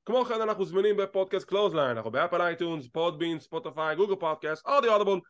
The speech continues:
סמסונג ועוד רבים טובים. לא לשכוח להצביע לנו לתחרות, אה, פודקאסט השנה של גיק טיים, אנחנו מאוד מאוד מער-, נעריך את זה, אה, בקטגוריות הספורט והפודקאסט העצמאי של השנה, כל הפרטים בלינק,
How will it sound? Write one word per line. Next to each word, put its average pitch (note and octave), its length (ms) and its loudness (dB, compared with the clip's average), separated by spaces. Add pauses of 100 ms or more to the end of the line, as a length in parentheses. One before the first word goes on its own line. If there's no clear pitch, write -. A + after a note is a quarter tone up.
(160)
סמסונג B3+ 460 0
ועוד F3+ 140 0
רבים D#3 260 -4
טובים. G3+ 420 0 (440)
לא B3 120 6
לשכוח B3+ 380 4
להצביע G#3 500 4
לנו C4 460 4
לתחרות, F3+ 760 -2
אה, G3 680 0
פודקאסט G#3+ 280 -4
השנה F#3 280 0
של D#3 120 -4
גיק A3+ 300 -4
טיים, G#3+ 200 2
אנחנו D3 180 0
מאוד F3 140 0
מאוד F3 140 0
מער-, D3 300 2
נעריך D3 540 -2
את A3 120 0
זה, A3+ 160 0 (480)
אה, C#3+ 580 2
בקטגוריות D#3 460 -2
הספורט F#3 460 0
והפודקאסט E3 520 -2
העצמאי C#3+ 320 -4
של C#3 160 -2
השנה, D#3+ 460 2 (160)
כל D3 160 -2
הפרטים C#3 420 -4
בלינק, B2+ 400 -2